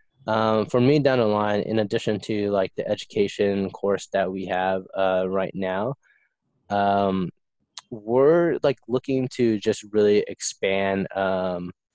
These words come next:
I guess, our reach, right? Um, so we're really focusing more on, like, making more YouTube stuff to build out the content,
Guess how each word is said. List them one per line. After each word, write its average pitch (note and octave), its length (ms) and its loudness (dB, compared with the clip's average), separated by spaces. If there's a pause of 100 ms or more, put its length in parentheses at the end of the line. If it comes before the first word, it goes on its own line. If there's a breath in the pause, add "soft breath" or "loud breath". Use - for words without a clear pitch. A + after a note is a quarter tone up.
(400)
I A2+ 80 2
guess, A2+ 200 2
our G2+ 220 2
reach, F#2 340 -8
right? F#2+ 320 -2
Um, F#2 440 -2
so G2 320 0
we're G2 160 -2
really G#2 220 2
focusing G#2 400 -4
more F#2+ 220 0
on, F#2 200 -2
like, F2 160 -8 (400 soft breath)
making A2 240 0
more G2+ 200 0
YouTube C3+ 420 -4
stuff B2+ 460 2
to G#2 200 -4
build G#2 240 0
out F#2+ 180 0
the - 80 -12
content, G2+ 560 -2